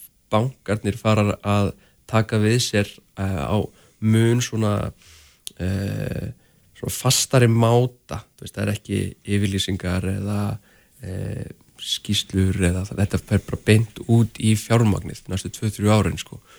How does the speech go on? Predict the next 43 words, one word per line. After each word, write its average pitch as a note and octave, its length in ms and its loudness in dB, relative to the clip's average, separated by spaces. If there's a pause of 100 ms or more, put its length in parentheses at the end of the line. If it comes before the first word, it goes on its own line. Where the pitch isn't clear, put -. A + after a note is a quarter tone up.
(200)
Og - 80 -20
bankarnir G2+ 400 0
hérlendis G#2+ 360 2
eru G2 140 0
kannski - 260 -6
svolítið G2+ 200 -6
í - 40 -6
startholum G#2+ 440 0
með G2+ 120 0
það. G2+ 180 2
Við - 140 0
sjáum A2+ 520 4
að G2 80 4
það G2+ 120 4
eru G2+ 80 0 (120)
byrjar A#2 420 0
að G#2 140 0 (440)
mótast A2+ 580 2
einhverjar G2+ 300 -2
vörur G#2+ 360 2
til G2+ 120 -6
almennings G2+ 500 2
og F#2+ 60 -2
jafnvel F#2+ 320 -2
til B2 120 -8
fyrirtækja, G2 760 0
einhverjar G2+ 280 -4
tegundir G#2 360 -2
útlána. G#2 320 -6 (720)
En, G2+ 440 4
em, G2+ 380 2 (320)
en G#2 80 2
ég G2+ 100 4
held - 80 -2
að - 80 -8
þetta A#2+ 380 0
muni A2+ 260 4
algjörlega G#2+ 320 0
stökkbreytast - 720 -4
á F2 80 -4
næstu F#2 180 -4
tveimur, G2 300 0
þreimur G2+ 240 2